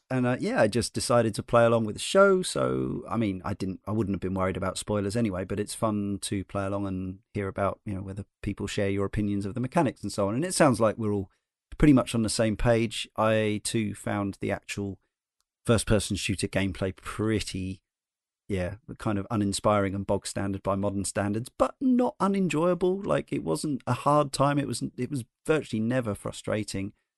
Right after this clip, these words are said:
Uh, a couple of maybe minor little blips and glitches of odd moments that, where the game didn't hang together or something annoying happened, but actually it was, that's mitigated by the fact that dying is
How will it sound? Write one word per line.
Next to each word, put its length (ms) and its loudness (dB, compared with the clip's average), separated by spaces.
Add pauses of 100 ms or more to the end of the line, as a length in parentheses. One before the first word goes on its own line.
(280)
Uh, 180 -4
a 40 -6
couple 320 -2
of 100 -6
maybe 380 -4
minor 520 0 (180)
little 320 -8 (440)
blips 380 -2
and 180 0
glitches 460 -4
of 100 -2
odd 140 0
moments 640 -2
that, 160 -2 (380)
where 160 -2
the 100 -4
game 400 0 (260)
didn't 240 0 (640)
hang 240 2
together 520 6
or 260 2
something 360 -2
annoying 360 2
happened, 400 2
but 140 2
actually 420 -2
it 80 -6
was, 200 -6 (480)
that's 460 0 (100)
mitigated 560 2
by 120 0
the 80 -2
fact 260 -2
that 160 -4 (140)
dying 340 2
is 160 -4